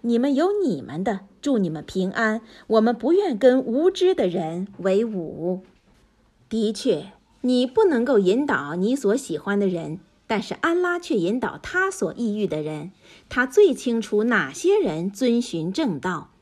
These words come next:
他们说：“假如我们跟你一同遵从引导，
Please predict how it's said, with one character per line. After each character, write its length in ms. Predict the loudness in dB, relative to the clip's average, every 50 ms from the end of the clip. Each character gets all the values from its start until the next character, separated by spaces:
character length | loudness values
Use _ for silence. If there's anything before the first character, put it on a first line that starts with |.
| _ _ _ _ _ _ _ _ _ -20 -20 -20 -20 -20 -20 -20 _ _ _ _ _ -20 _ _ _ -6
他 120 | -2 0
们 140 | 0 0 0
说 320 | 2 2 2 4 2 0
：“假 240 | 0 0 0 2 2
如 160 | 2 2 2
我 80 | 2 4
们 160 | 2 2 2
跟 180 | 0 0 0 2
你 120 | 0 0
一 180 | 0 0 0 0
同 420 | 0 -2 -4 -2 0 0 -2 -2
遵 240 | 0 0 2 2 0
从 200 | 0 -2 2 4
引 240 | 4 4 4 2 -2
导， 360 | -4 -6 -8 -8 -10 -10